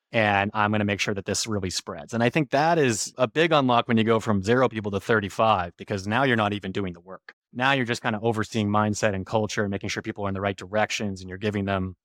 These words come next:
sandboxes that are big enough for them to play in that they can do a lot of great work. But without that people management and development,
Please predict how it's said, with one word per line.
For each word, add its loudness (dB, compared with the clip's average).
sandboxes 2
that 2
are 2
big 0
enough 2
for -2
them 2
to -2
play 2
in 0
that 0
they 2
can -2
do -4
a -2
lot -2
of -8
great -6
work. 0
But 0
without 0
that 0
people 0
management 2
and -2
development, 0